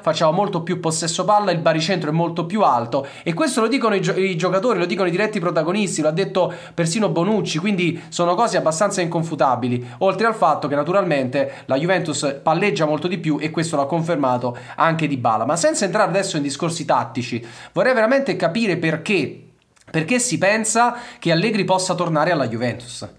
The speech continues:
Cioè, diciamolo chiaramente, Allegri non tornerà, Allegri non tornerà alla Juventus. Perché non siamo una banda di, di, di pazzi, non siamo un circo, la Juve non è un circo. Se Al-, Agnelli e, e la dirigenza hanno deciso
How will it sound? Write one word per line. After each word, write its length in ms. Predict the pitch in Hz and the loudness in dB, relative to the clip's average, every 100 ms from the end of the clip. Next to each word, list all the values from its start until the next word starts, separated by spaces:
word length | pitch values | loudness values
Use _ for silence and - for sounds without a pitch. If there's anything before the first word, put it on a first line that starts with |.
| _ - - - | _ -20 -18 -2
Cioè, 140 | 160 | -2
diciamolo 460 | 170 196 285 220 180 | 0 2 2 2 2
chiaramente, 480 | 151 123 104 98 - | 0 0 -4 -6 -2
Allegri 380 | 185 262 185 160 | 0 0 0 0
non 380 | 170 240 247 | 2 2 0
tornerà, 640 | 196 185 165 131 147 117 - | 0 0 0 0 2 0 -2
Allegri 420 | 127 - 175 123 | -6 -2 -2 -2
non 280 | 135 214 139 | 0 0 -2
tornerà 540 | 135 135 160 214 254 - | -4 -2 2 2 0 0
alla 260 | 147 135 | 0 0
Juventus. 640 | 120 110 101 - 104 - 95 - - - - | -2 -6 -8 -10 -12 -10 -12 -16 -20 -20 -4
Perché 300 | 190 202 262 | -2 2 2
non 220 | 202 220 | 2 2
siamo 580 | 220 262 247 202 175 160 | 2 2 4 4 2 2
una 220 | 190 156 | 2 0
banda 400 | 151 151 147 151 | 0 -2 0 0
di, 240 | 139 123 123 | -2 -4 -4
di, 180 | 143 | -4
di 120 | 120 127 | -2 0
pazzi, 500 | 147 147 123 - 131 | 2 2 0 -4 -2
non 140 | 156 | -2
siamo 240 | 190 226 | 2 2
un 120 | 185 165 | 2 0
circo, 460 | - 175 131 135 | 0 0 0 0
la 80 | 139 | 0
Juve 200 | 165 214 | 0 0
non 100 | 156 | 2
è 80 | 202 | 2
un 140 | 208 | 0
circo. 560 | 165 175 151 120 120 - - - - | 0 -2 -2 -2 -4 -6 -12 -18 -4
Se 300 | - 277 269 | 0 4 4
Al-, 240 | 202 190 | 4 2
Agnelli 720 | 165 175 202 196 147 120 120 | 0 2 2 2 2 0 -2
e, 200 | 120 127 | -2 -4
e 60 | 131 | 0
la 120 | 147 | 0
dirigenza 560 | 160 156 160 185 139 190 | 2 0 2 0 2 2
hanno 140 | 208 | 2
deciso 600 | 170 160 190 143 120 110 | 0 0 -2 -2 -4 -6